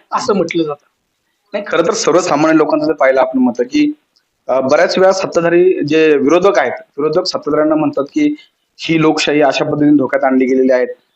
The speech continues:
Speaker 2: आणि बरेचसे मुद्दे असे आहेत की, उदाहरणार्थ, बरेच वेळा असं बोललं जातं की आम्ही, अ, बेरोजगारीचा प्रश्न दा-, समजून सांगितला किंवा बेरोजगारी प्रश्न आम्ही सांगितला तर आम्हाला तीनशे सत्तर दाखवण्यात येतं, कुठं राम मंदिर आम्हाला दाखवण्यात येतं.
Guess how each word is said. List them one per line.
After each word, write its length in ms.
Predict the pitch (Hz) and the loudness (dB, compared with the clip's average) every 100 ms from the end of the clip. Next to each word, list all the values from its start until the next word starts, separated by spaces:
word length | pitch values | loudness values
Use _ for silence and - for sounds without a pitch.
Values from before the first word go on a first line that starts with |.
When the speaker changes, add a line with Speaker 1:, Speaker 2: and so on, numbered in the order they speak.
| - | -10
Speaker 2:
आणि 100 | 139 | -6
बरेचसे 380 | 143 190 220 269 | 0 0 2 0
मुद्दे 280 | 220 185 180 | 0 2 2
असे 200 | 180 180 | 2 0
आहेत 120 | 156 | -2
की, 320 | - 165 160 160 - | 0 0 0 -4 -8
उदाहरणार्थ, 400 | 151 170 165 170 | -4 -2 -2 -2
बरेच 340 | 160 165 175 | 0 0 0
वेळा 140 | 175 170 | 2 2
असं 220 | 170 165 | 2 -2
बोललं 260 | 160 160 156 | -2 0 0
जातं 140 | 156 | -2
की 220 | 151 160 - _ _ _ | -2 -4 -6 _ _ _
आम्ही, 460 | 139 175 175 180 - | -4 0 2 0 -2
अ, 280 | 151 156 151 151 151 - - | 0 4 4 4 -2 -12 -16
बेरोजगारीचा 520 | 139 165 180 185 185 | -6 0 2 2 2
प्रश्न 340 | 185 180 - 175 | 0 0 0 0
दा-, 220 | 165 165 | 2 2
समजून 400 | 160 165 160 170 | 0 -2 0 0
सांगितला 380 | 175 160 151 156 | 0 0 0 0
किंवा 180 | 160 160 - _ - | 0 -4 -6 _ -4
बेरोजगारी 340 | 156 175 180 | 0 2 0
प्रश्न 220 | 180 180 | -2 -2
आम्ही 140 | 175 175 | -2 0
सांगितला 360 | 175 165 156 | 0 0 0
तर 100 | 156 | 0
आम्हाला 340 | 156 156 156 160 - _ 156 | 2 2 2 0 -6 _ -8
तीनशे 160 | 151 | -6
सत्तर 220 | 156 151 | -4 -4
दाखवण्यात 400 | 147 143 139 135 | 0 0 0 -2
येतं, 240 | 135 147 139 - _ _ _ | -2 -2 -4 -6 _ _ _
कुठं 120 | 160 | -4
राम 200 | 147 147 | 0 0
मंदिर 220 | 156 160 165 | 0 0 2
आम्हाला 320 | 156 147 139 | 2 2 0
दाखवण्यात 260 | - 135 123 | -2 -6 -6
येतं. 180 | 117 | -8